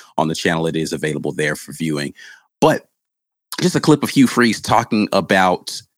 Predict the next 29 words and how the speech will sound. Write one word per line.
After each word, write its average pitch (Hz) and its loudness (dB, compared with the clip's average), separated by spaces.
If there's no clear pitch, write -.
kind 147 2
of 117 0
the 113 0
competition 113 0
that's 92 0
going 98 0
on. 92 2
And, 90 -2
you 107 2
know, 87 2
I, 104 0
I - -2
think - 0
Mike 98 0
G 101 -2
was 85 -2
the 90 -2
one, 85 -2
he's 87 -4
like, - -2
he's 113 0
ju-, - 0
he's 117 2
not 127 2
sure 95 2
that 85 -2
they're 98 2
not 98 0
making 87 -4